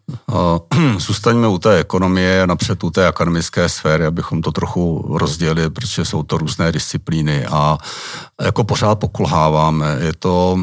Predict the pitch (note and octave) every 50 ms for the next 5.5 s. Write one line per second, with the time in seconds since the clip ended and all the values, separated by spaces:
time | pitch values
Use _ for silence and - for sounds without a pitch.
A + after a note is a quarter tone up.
0 | E2+ F2+ F2+ - F2 E2+ F2 F2+ F2+ F2+ F2 E2+ - - F#2 F2 - - - F2+
1 | F2 E2 - - - E2+ E2+ F2 F2 F#2 F#2 - D#2 D#2+ E2 F2 F2 - - F#2+
2 | F2+ F2 E2+ - - F#2+ E2+ D#2 D2 B1+ D2+ E2 D#2 D2+ - E2+ D2 - - F2
3 | E2 E2+ E2+ F2 E2+ E2 E2 D#2 D2+ D#2 - - E2+ E2 E2+ E2+ D#2+ E2 E2 E2
4 | E2+ E2 D#2 D#2 D#2+ E2 E2 - - D#2+ D#2+ F2 D#2 D2+ D#2 D#2+ D#2+ D#2+ D#2+ D#2+
5 | D#2+ D#2+ D#2 D2+ - D2+ D2+ D#2 D#2 E2+